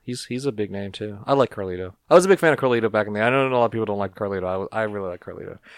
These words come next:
And Tommy Dreamer. So it's gonna be a good show. Again, we've talked about before that Wildcat is such a family-friendly company. They do a lot of charity work, like they just, like we just talked about with the charity show. They do stuff like that all the time. That their X-Rated show stands out so much because it's really their only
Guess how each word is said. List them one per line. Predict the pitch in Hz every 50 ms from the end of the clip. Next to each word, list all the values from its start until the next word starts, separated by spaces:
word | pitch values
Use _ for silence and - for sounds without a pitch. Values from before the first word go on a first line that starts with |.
| - _ -
And | 151 -
Tommy | 160 151 147 143
Dreamer. | 131 117 110 107 104 101 101 113 - _ _ _
So | - - 156
it's | 151 139
gonna | 147 156 151 139
be | 139
a | 135
good | 127 147 135
show. | - - 143 135 127 113 107 107 _ _ _ _
Again, | 151 156 160 196 208
we've | 180 165 156
talked | - 175 - 185
about | 165 151 127
before | 135 131 - - 156 143 135
that | 127 120 98 117
Wildcat | 123 139 147 151 - - 147 131
is | -
such | - 143 -
a | 117
family-friendly | - - - 127 123 127 131 131 123 - - - - 117 117 113 117 117 117 113 113 113 107 107 - _ _ _ _ _ _ _ -
company. | - - 139 127 - 135 131 127 127 127 123 123 120 - -
They | 120 120
do | 113 127 127 117
a |
lot | 117 117 113 110
of | 107
charity | - - 117 113 110
work, | 110 113 107 -
like | 113 104 95
they | 101 101
just, | - 107 101 - -
like | 110 101 -
we | 107 101
just | 98 -
talked | - 101 95
about | 95 98 95 92
with | 92 -
the | - 92
charity | - - 101 98 95 92
show. | - - 92 92 90
They | 101 101
do | 95 127 131
stuff | - - - 117 -
like | 107 98
that | - 101 95
all | 98 92 -
the | -
time. | - - 120 117 107 95 92 92 - _ _ _ _ -
That | - 120 110
their | 127 123 - -
X-Rated | 127 147 - - - 135 123 113 113 104
show | - - 117 107 104 104 101 101 _ _ _
stands | - - - - 135 131 127 123 110
out | 113 107 110 120 120
so | - - 127
much | 120 123 123 127 131 - - -
because | 117 110 - 117 107 104
it's | 104 101 - - -
really | - 107 117 120 123 120 110
their | 110 110 - -
only | 104 107 110 110 113 107 104 101 101